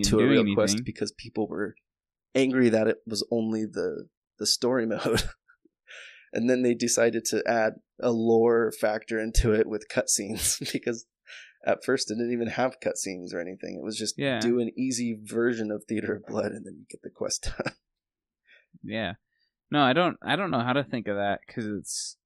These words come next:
Speaker 2: like, off the top of my head, I'll probably have opinions in, like, an hour.
Speaker 1: <laughs> Yeah.
Speaker 2: But, like, off, off the rip, it's like, well, you made this decision to make this a quest, so it's part of the quest cape.
Speaker 1: Yeah.
Speaker 2: So, no. I'm gonna vote no.
Speaker 1: Yeah.
Speaker 2: That, that, that's just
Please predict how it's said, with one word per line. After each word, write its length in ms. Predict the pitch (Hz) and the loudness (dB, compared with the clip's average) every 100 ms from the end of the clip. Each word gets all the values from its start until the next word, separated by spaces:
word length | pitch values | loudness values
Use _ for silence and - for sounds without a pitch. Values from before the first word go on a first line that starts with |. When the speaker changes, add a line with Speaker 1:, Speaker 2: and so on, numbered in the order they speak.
| _ 113 | _ -6
Speaker 2:
like, 220 | 110 - | -4 -2
off 160 | 110 | -4
the 80 | - | -2
top 160 | 117 107 | -2 -2
of 60 | |
my 120 | 95 110 | -2 -2
head, 160 | 117 | 0
I'll 80 | 120 | 0
probably 400 | 107 156 160 113 | 2 2 2 2
have 140 | 113 101 | 0 -2
opinions 500 | 95 120 107 104 95 | -2 -2 -2 -2 -4
in, 80 | 98 | -6
like, 160 | 92 | -4
an 100 | 90 | -4
hour. 400 | 98 113 90 92 110 | -2 0 -2 2 4
Speaker 1:
<laughs> 100 | - | 6
Yeah. 80 | 127 - - | 4 0 -6
Speaker 2:
But, 100 | 120 | -2
like, 280 | 110 104 - - _ _ _ _ _ _ _ - | 2 0 -2 -12 _ _ _ _ _ _ _ -2
off, 200 | 113 131 - - - | 2 2 -2 -20 -2
off 200 | 127 147 | 0 2
the 100 | 123 | 2
rip, 320 | 113 156 - | 4 4 4
it's 200 | 107 - | 0 -2
like, 220 | 113 107 - | 0 0 0
well, 140 | 117 113 | 0 2
you 140 | 117 | 4
made 200 | 123 127 | 2 2
this 140 | 123 - | -2 -2
decision 460 | 120 131 135 123 | -2 0 0 0
to 60 | 117 | 0
make 200 | 110 - | -2 -2
this 200 | 110 - | -4 -4
a 60 | |
quest, 540 | 95 131 139 120 - - | -2 0 2 0 -4 -6
so 140 | 101 | -4
it's 140 | 101 - | -4 -6
part 380 | - 120 110 | -8 -4 -2
of 80 | 107 - | -4 -6
the 100 | 101 | -6
quest 400 | - 131 - - | -2 -2 -2 -10
cape. 200 | - 85 - | -10 -8 -8
Speaker 1:
Yeah. 140 | 78 | -6
Speaker 2:
So, 540 | 80 98 95 90 87 - _ | -4 -2 -2 -4 -6 -12 _
no. 640 | - 98 117 151 - - - _ _ - | -8 -2 -2 -2 -6 -12 -16 _ _ -8
I'm 200 | 110 110 | -4 -2
gonna 180 | 117 113 | -2 -2
vote 260 | 117 110 | -2 -4
no. 480 | 85 110 156 - - - | -2 -2 -2 -6 -10 -8
Speaker 1:
Yeah. 300 | - 107 101 _ _ _ _ | -2 -2 -2 _ _ _ _
Speaker 2:
That, 180 | 127 120 | 2 2
that, 140 | 120 - 78 | 0 -4 -2
that's 320 | 123 120 - | 0 0 -2
just 280 | 120 - | -4 -6